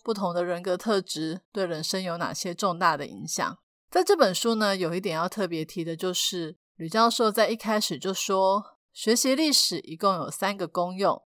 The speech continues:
第一个功用是启发智慧。这一点我想大家看完这本书一定会非常的认同。我们在看古人遇到事情的时候，如果都能停下来想一想，再分析古人做事的优缺利弊，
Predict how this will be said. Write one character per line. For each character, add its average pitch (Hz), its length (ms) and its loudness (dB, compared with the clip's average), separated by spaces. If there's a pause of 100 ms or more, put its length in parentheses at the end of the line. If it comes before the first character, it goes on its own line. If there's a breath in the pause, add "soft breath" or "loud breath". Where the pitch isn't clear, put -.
第 302 120 0
一 330 60 6
个 254 100 8
功 240 200 6
用 220 220 2
是 202 240 2
启 - 320 -6
发 175 180 0
智 - 240 -6
慧。 - 360 -2 (240)
这 349 180 4
一 349 40 4
点 214 200 2
我 185 100 2
想 180 200 -2
大 185 100 0
家 185 180 0
看 202 220 -2
完 165 140 -4
这 190 100 -2
本 165 180 -4
书 170 220 -6
一 160 80 -8
定 180 160 -8
会 185 140 -4
非 190 160 -4
常 160 200 -4
的 156 120 -6
认 175 240 2
同。 147 400 -8 (240)
我 151 80 -10
们 170 160 -6
在 208 160 2
看 202 240 -2
古 165 160 -2
人 160 180 -4
遇 220 140 -4
到 214 160 8
事 208 200 0
情 180 200 -6
的 175 100 -2
时 180 180 -2
候， 180 420 4 (200)
如 214 160 0
果 285 160 12
都 254 220 8
能 208 200 2
停 185 220 -6
下 214 180 2
来 165 200 0
想 - 240 -6
一 185 40 -8
想， - 300 -2 (180)
再 202 200 0
分 196 200 -2
析 190 240 -2
古 165 200 -6
人 147 160 -6
做 180 200 2
事 175 240 -2
的 156 220 -2
优 190 180 0
缺 196 240 -4
利 190 160 -2
弊， 165 320 -6